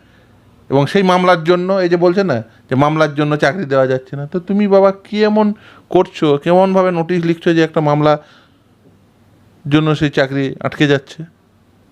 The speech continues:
আর আমি গিয়ে বলে দিলাম আদালতে, আর চাকরি আটকে যাবে, এটা কখনো হতে পারে? কখনোই হতে পারে না। আর বা আমার বিরুদ্ধে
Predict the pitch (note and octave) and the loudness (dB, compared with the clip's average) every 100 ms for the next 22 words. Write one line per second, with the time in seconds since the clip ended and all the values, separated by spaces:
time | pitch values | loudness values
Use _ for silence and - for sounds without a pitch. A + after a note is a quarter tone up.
0 | _ _ _ _ _ _ _ _ _ _ | _ _ _ _ _ _ _ _ _ _
1 | B2 B2+ C#3+ F3+ E3+ F3 F3+ D3 D3+ E3 | 0 0 0 -2 -2 0 0 2 2 2
2 | E3 D#3+ D3 C3 C3+ - - - D3 C#3+ | 2 2 2 -2 -10 -12 -4 0 2 0
3 | C#3+ B2+ A#2 - _ _ - C3+ C#3+ C3+ | 0 -2 -2 -8 _ _ -6 -2 0 0
4 | D3 C3+ - C#3+ B2+ A2+ - C3 C3+ C#3+ | -2 -4 -4 -2 -2 -2 -4 -2 -2 0
5 | C#3 C3+ G#3+ E4 A3+ - _ _ _ _ | 0 -2 -2 -2 -4 -8 _ _ _ _
6 | _ _ _ _ _ _ _ - A#3+ C#4 | _ _ _ _ _ _ _ -2 2 2
7 | C4 C#4 B3+ B3+ B3+ - _ _ _ _ | 2 0 0 -2 -6 -10 _ _ _ _
8 | _ _ _ - _ - - - - A#2+ | _ _ _ -20 _ -20 -20 -20 -6 -2
9 | C3 C3+ E3+ D#3+ D3+ F3 D#3+ F3+ D#3+ D3 | 0 0 0 0 0 -2 0 0 0 -2